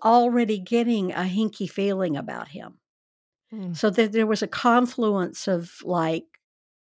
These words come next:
Speaker 1: intuition and cold, hard facts, which I just wanna say, Louise, next time you go looking for somebody for, you know, to make a family with,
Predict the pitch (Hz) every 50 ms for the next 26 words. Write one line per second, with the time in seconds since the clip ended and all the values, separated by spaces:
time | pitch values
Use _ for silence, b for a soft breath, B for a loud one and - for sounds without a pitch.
0 | _ _ _ _ _ _ _ _ _ _ - 220 220 220 - 247 214 208 208 214
1 | - - - - 220 214 220 - - - 185 160 165 170 - - - _ _ _
2 | - - - 208 208 202 190 - - 208 185 180 180 165 - - - 190 170 165
3 | 160 156 - - - - - 202 185 180 175 - 185 170 180 175 - 214 190 -
4 | - 196 180 170 165 160 151 - - - 175 170 170 170 - - 190 208 214 220
5 | 226 226 220 220 226 - - - b b b b b b b b - 233 240 247
6 | 247 - - 262 254 240 233 220 202 180 190 175 160 165 175 170 - 185 175 -
7 | 185 160 - - 190 175 170 180 180 170 175 180 180 - - 160 156 156 - -
8 | - _ - 185 180 170 160 143 143 143 - - - - 170 170 175 170 - -
9 | - - 170 170 175 170 180 175 175 170 180 180 175 -